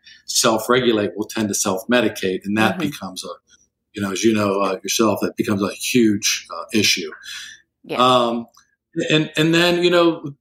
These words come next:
Speaker 1: really this whole idea of disclosure and, and, and telling these stories and, you know, carrying this guilt and shame, uh, uh, around in life is just very heavy to carry, and,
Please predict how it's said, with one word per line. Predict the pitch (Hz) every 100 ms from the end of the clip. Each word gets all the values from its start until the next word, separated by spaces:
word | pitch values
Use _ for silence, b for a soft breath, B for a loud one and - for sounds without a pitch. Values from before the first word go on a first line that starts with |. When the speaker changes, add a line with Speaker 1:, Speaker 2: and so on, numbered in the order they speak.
| 139
Speaker 1:
really | 143 175 190
this | 156 -
whole | 160 165
idea | 143 135 135 139 139
of | 110
disclosure | 113 - - 127 127 135 110 131 131 120
and, | 101 98
and, | 113 107 113
and | 110 107 _
telling | - 139 143
these | 131 113 -
stories | - 123 120 110 104 101
and, | 101 98 b b b
you | 117
know, | 113
carrying | 107 - 135 135 131 123
this | 113 -
guilt | - 120 113
and | 110
shame, | - 113 113 110 101 98 -
uh, | 101 98 98 95 B B _ _ _ _ 107
uh, | 98 101 - -
around | 104 117 113 113
in | 104
life | 101 101 101 -
is |
just | 104 95 -
very | 117 110 95
heavy | 107 104
to | 95
carry, | - - 95 95 90
and, | 90